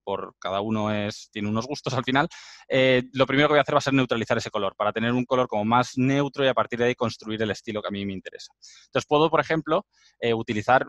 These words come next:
normalmente en otros sistemas lo que utilizaría sería el trackball, ¿verdad? Irías, por ejemplo, al gain y desde aquí pues intentarías irte a otro valor hasta que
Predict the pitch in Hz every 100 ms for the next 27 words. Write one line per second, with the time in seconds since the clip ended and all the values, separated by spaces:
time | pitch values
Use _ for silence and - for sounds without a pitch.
0 | - 113 117 135 139 135 131 127 - 143
1 | 147 139 110 98 107 113 117 120 120 -
2 | 110 92 90 87 104 - _ 98 98 101
3 | 98 101 101 107 113 107 104 127 165 170
4 | 135 98 98 98 113 131 - 95 - 98
5 | 98 - _ _ _ - 107 - 107 -
6 | _ - - _ 110 95 95 95 92 123
7 | 139 123 - 98 92